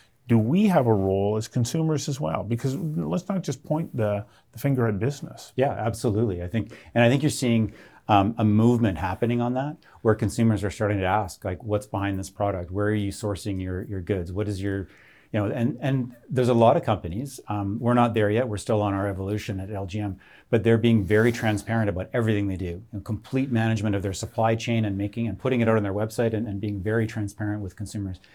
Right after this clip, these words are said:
Speaker 2: I think that's a great, great movement to go towards, and I think the more consumers start to ask and wanna know, the more the companies are gonna be needing to do that.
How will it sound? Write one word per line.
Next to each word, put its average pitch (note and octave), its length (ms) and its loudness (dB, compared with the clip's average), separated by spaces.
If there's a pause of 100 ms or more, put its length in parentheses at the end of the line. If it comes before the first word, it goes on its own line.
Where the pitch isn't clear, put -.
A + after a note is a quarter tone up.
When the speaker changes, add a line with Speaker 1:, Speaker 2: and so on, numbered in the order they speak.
(200)
Speaker 2:
I A2 40 -2
think D3 140 4
that's F3+ 160 -2
a A#2+ 40 2
great, G#2 480 -2
great A#2 300 4
movement A#2 480 0
to A2+ 60 -2
go G2+ 160 0
towards, G#2 320 -2
and A#2 80 2
I - 20 4
think A#2+ 100 4
the A#2 40 0
more A2 180 4
consumers A2 480 0
start - 260 -4
to - 140 -12
ask C3 380 -8 (200)
and G2+ 160 -4
wanna A2+ 220 0
know, D#3 280 0 (460)
the A2+ 100 4
more G#2+ 280 6
the F#2 60 -4
companies G#2+ 460 0
are G2 40 -4
gonna G2 200 -2
be F#2+ 140 -4
needing F#2+ 260 -4
to F#2+ 60 -6
do G2+ 180 -4
that. F2+ 200 -10